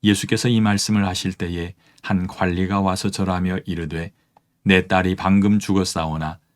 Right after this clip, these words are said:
오셔서 그 몸에 손을 얹어주소서. 그러면 살아나겠나이다." 하니 예수께서 일어나 따라가심에 제자들도 가더니 열두 해 동안이나 혈루증으로 앓는 여자가 예수의 뒤로 와서 그 겉옷가를 만지니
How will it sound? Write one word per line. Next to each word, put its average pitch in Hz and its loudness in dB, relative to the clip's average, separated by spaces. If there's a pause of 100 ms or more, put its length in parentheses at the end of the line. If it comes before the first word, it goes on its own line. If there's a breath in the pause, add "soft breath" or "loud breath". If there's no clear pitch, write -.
(200)
오셔서 87 -2
그 - -4
몸에 90 2
손을 104 2
얹어주소서. 90 -4 (400)
그러면 82 -2
살아나겠나이다." 87 -2
하니 80 -8 (580)
예수께서 104 2
일어나 104 4
따라가심에 92 -4 (440)
제자들도 92 -2
가더니 80 -8 (640)
열두 104 4
해 110 0
동안이나 92 2
혈루증으로 95 0
앓는 85 -4
여자가 82 -8 (380)
예수의 101 4
뒤로 98 4
와서 95 0
그 98 0
겉옷가를 95 -2
만지니 80 -4